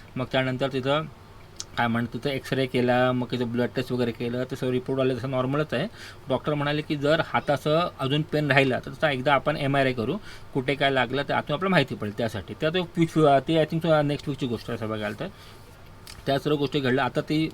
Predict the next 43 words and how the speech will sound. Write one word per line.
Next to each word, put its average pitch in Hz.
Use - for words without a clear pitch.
पहिल्यापेक्षा 143
खूप 147
ब-, 123
बेटर 120
आहे, 117
ते 135
खूप 135
चांगली 127
गोष्ट 110
आहे. 135
त्याच्यामुळे 156
मग 156
आपला 143
गावचा 127
प्लॅन 139
पण 139
फसला, 135
सर्वच 202
फसला 143
actually, 117
कुठेच 139
नाही 135
जा-, 120
अ, 113
कु-, 127
कुठं 143
झालं. 120
आणि 131
I 131
think 165
so 185
मी 139
जेव्हापासून 143
YouTube 135
सुरू 143
केलं 131
आहे, 113
तीन 123
का 123
चार 123
वर्ष 123
आली 120
असतील, 127